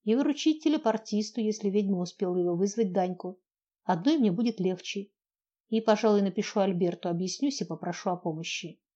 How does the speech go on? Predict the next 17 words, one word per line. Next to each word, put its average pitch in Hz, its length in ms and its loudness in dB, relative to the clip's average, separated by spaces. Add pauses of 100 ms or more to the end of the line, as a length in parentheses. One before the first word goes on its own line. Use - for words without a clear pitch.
(840)
Вещи 269 320 -2
толком 165 360 -2
не 165 80 -4
просохли, 226 680 -6 (500)
но, 381 140 0
будучи 220 380 0
ведьмой, 202 360 2
я 180 140 0
не 185 80 -2
опасалась 170 640 -6
никаких 170 420 -8
простуд. - 560 -10 (480)
Колготки, 214 480 -4
джинсы, 214 420 -4
носки, 180 360 -4
майка, 208 300 -2
свитер. 226 420 -4